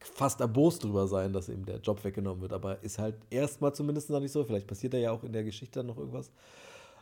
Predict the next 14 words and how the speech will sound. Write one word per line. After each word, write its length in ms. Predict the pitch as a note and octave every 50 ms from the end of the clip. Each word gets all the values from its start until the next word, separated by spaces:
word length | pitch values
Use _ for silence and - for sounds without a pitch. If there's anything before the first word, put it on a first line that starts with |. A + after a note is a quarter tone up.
| _ -
Ähm, 460 | - A2+ A2+ A2+ A2+ A2+ A2 G#2+ G#2 G2+ - - - _ _ _ _ _ _ _ _ _ _ _ _ _ _ -
und 1000 | A2+ A#2 A2 A2 A2 G#2+ G#2+ G#2+ G#2+ G2+ G2+ G2+ G2+ G2 G2+ - - - - - _ _ _ _ _ _ _ _ _ _ _ _ _ -
ja, 100 | - G2+
dass 220 | G2+ A#2 G#2+ - -
es 100 | G#2 - C3
halt 120 | A#2 G#2
jetzt 160 | G2+ G#2 G2+
wieder 180 | A2+ A#2 A2+ A2+
zwei 200 | - - A2+ A#2
G 140 | A2+ B2+ E2+
Ms 240 | G#2 A#2+ C3 - -
gibt, 400 | D#3 D#3 D3 D3+ - - - - _ - - - _ _ - - - - _ _ _ _ _ _ _ _ C#2 - _ _ _ _ _ _ _ -
ist 240 | C#3 C3+ A#2+ - -
halt 240 | C3+ A#2+ A#2 A#2